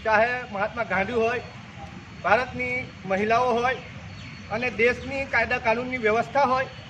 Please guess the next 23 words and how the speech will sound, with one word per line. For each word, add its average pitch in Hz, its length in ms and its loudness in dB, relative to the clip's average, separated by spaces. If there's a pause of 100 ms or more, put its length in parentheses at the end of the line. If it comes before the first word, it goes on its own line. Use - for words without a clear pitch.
(320)
કે 202 60 -4
હાલમાં 269 400 4
એણે 247 280 2
જે 262 400 2 (1000)
મોહમ્મદ 233 380 0
સલ્લલ્લાહુ 240 360 0
અલૈહિ 254 100 0
વસલ્લમના 254 300 -4
લઈને 233 380 2 (360)
જે 240 60 -4
અભદ્ર 247 420 2
ટિપ્પણી 254 380 -6
કરેલી 247 380 0
છે, 220 200 -2 (520)
એ 269 80 4
ટિપ્પણીના 277 540 -4
સંજ્ઞાનમાં 240 760 -2 (420)
સરકાર 220 340 4
કાયદાનું 262 500 0
કાય-, 233 180 2
કાયદાથી 233 680 0
કામ 254 260 2
કરે 277 240 6